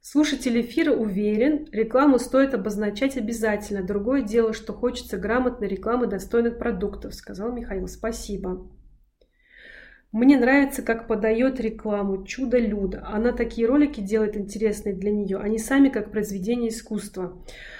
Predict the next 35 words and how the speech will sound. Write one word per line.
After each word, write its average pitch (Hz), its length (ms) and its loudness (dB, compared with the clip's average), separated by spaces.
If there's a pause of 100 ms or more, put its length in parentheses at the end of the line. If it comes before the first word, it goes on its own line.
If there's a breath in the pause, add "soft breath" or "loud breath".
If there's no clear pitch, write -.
(520 loud breath)
Да, 262 520 6
Яна, 226 300 6
я 220 140 6
тоже 285 260 6
замечаю, 233 500 4
что 302 180 -4
некоторые 233 460 2
так 269 320 2
делают 233 400 6
интеграцию, 226 960 0
что 226 220 -2
просто 277 420 2
вот, 202 240 -2
ну, 240 680 6
по-, 262 140 10
пока 302 320 8
не, 285 120 10
не, 254 220 4
не 247 300 4
до-, 226 120 8
не 262 140 8
дойдёшь 247 400 6
до 254 120 6
конца, 254 420 4
где 214 140 2
написано, 220 460 0
«Это 202 240 2
вообще-то 220 380 0
была 269 280 10
реклама», 247 640 4
или 233 300 4 (260 loud breath)
интеграция, 240 800 4
или 233 100 4
нативная 254 640 8
реклама, 240 540 4